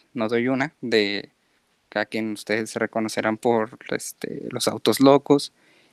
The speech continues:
y tiene muchos otros personajes de Hanna-Barbera ahí, este, hay muchos huevos de Pascua. Em, tiene más un estilo como de película del Marvel Cinematic Universe que de,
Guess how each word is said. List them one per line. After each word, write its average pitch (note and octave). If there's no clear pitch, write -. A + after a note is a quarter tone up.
y B2+
tiene D#3+
muchos F#3+
otros F#3
personajes C#3+
de B2
Hanna-Barbera C3+
ahí, C#3+
este, -
hay A2+
muchos A#2
huevos A#2
de A2+
Pascua. C#3
Em, A#2
tiene E3
más F3+
un E3+
estilo D#3
como C3
de A2+
película C3+
del A#2+
Marvel B2
Cinematic A#2+
Universe D3
que A2
de, G#2+